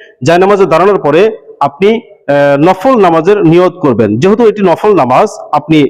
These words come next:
নফলের নিয়ত করবেন। আমি দুই রাকাত লাইলাতুল বরাতের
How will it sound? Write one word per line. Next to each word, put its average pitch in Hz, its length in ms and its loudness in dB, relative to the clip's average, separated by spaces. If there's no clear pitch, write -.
নফলের 160 480 0
নিয়ত 135 280 0
করবেন। 104 300 -2
আমি 202 640 0
দুই 160 220 0
রাকাত 160 440 0
লাইলাতুল 220 480 2
বরাতের 180 800 0